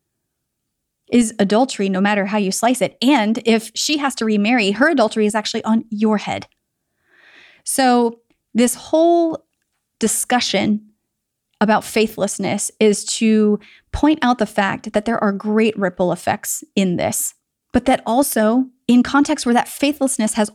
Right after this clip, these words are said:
already presented itself, where there has been a sexual immorality that has occurred, that the divorce is permitted.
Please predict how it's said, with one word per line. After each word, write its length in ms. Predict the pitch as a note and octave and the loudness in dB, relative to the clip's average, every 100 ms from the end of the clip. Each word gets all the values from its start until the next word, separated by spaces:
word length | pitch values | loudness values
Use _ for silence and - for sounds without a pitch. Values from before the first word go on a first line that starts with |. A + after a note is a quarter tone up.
| - | 0
already 420 | A#3+ A#3+ A3 B3 | 2 2 2 2
presented 440 | G#3+ F#3+ G3 A#3 | 0 -2 0 0
itself, 380 | D3 - - - | -2 -4 -6 0
where 80 | A#3 | 0
there 120 | B3 | 0
has 600 | - - C#4+ D#4+ D#4+ C4 | -2 -6 -4 0 2 2
been 480 | G#3+ A#3+ B3 C#3 - - - | 2 2 2 0 -4 -10 -4
a 80 | G#3+ | -2
sexual 320 | A#3+ A#3 A3 | -2 -2 -2
immorality 560 | A3 G3 F#3 G3 F#3+ F3+ | 0 0 0 0 -2 -4
that 80 | |
has 180 | G3 F#3+ | -4 -6
occurred, 480 | F3 - G3+ - - _ _ _ _ | -8 -4 -2 -2 -6 _ _ _ _
that 120 | B3 | -2
the 80 | A#3 | 0
divorce 380 | A3 A3+ B3 B3 | 0 2 0 -2
is 120 | B3 | -6
permitted. 560 | - G#3+ F#3+ F#3+ - | -6 -2 -2 -2 -6